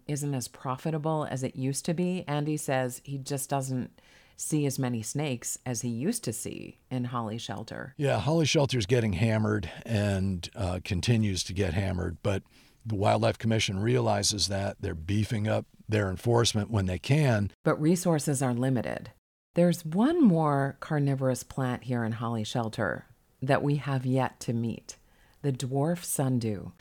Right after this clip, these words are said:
Speaker 2: And you can see it's in bloom. So you're here just in time for the sundew bloom.
Speaker 1: How do they catch their prey? Well, the sundew uses a combination of flytrap and butterwort strategy.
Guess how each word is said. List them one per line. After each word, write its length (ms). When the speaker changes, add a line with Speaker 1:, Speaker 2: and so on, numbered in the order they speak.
Speaker 2:
And 140
you 100
can 120
see 200
it's 180
in 120
bloom. 280
So 120
you're 340
here 460
just 280
in 140
time 480
for 300
the 100
sundew 440
bloom. 360
Speaker 1:
How 160
do 100
they 160
catch 300
their 160
prey? 420
Well, 180
the 120
sundew 880
uses 520
a 60
combination 840
of 140
flytrap 800
and 200
butterwort 600
strategy. 840